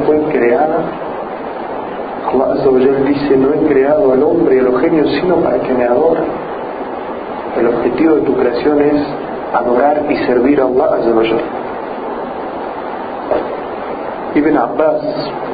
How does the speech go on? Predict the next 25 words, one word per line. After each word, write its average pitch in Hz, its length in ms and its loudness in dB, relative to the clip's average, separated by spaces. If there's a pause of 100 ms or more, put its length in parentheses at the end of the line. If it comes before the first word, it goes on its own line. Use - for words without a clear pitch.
(1000)
un 135 80 2
compañero 139 520 2
del 135 120 2
profeta 131 340 2
Muhammad 135 420 2
sallallahu 135 480 0
alaihi 123 200 2
wasallam, 139 380 2 (1400)
nos 120 200 2
narra 170 500 2 (120)
una 160 140 4
enseñanza 147 840 2
que 127 120 0
le 123 100 2
dio 143 100 4
el 147 80 2
profeta 143 460 2
sallallahu 139 420 0
alaihi 127 140 0
wasallam 135 280 2
sobre 120 260 2
la 117 60 4
utilización 120 720 0
del 123 200 0
tiempo, 127 260 0